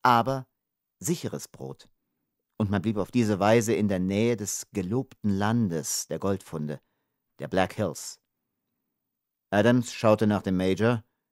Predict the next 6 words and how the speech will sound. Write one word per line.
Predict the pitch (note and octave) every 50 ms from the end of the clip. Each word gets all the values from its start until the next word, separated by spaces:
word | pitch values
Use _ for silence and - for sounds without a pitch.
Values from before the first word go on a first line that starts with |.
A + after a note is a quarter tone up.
| _ _ -
der | G#2 G#2
künftig | - - B2 A#2+ G#2+ - - A2+ G2+ -
sein | - G#2+ G#2 G#2 G2
Befehlsgeber | F#2+ F#2 - - A2+ G#2+ G2 - - F#2+ F#2 D#2 F#2 F2+
sein | D#2+ F2 E2+ E2+ E2+
sollte. | D#2 F2+ F2 E2+ E2 - F2 E2